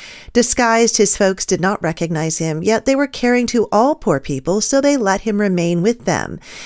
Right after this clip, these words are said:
He lived for a long time in a corner under the stairs, praying and instructing children. At his passing, a concealed voice was heard to proclaim, "The man of God,"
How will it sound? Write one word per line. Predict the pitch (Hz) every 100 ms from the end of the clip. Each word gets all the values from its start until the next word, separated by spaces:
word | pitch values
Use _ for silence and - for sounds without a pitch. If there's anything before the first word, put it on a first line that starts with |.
| - -
He | 294
lived | 339 403
for | 349
a |
long | 262 240 254
time | - 254 262
in |
a | 190
corner | - - 240 269 269
under | 226 233
the | 165
stairs, | - 233 233 170 156
praying | - 214 233 254
and | 269 185
instructing | 175 - 190 185 160
children. | 156 220 214 160 69 - - - - -
At | 185
his | 180 175
passing, | 208 202 196 196 175
a | 170 175
concealed | 180 175 - 226 185
voice | 190 185 -
was | 175
heard | - 214 214
to |
proclaim, | - 180 - 180 170 165 -
"The | 180 180
man | 180 202 208
of | - 175 -
God," | 220 170 113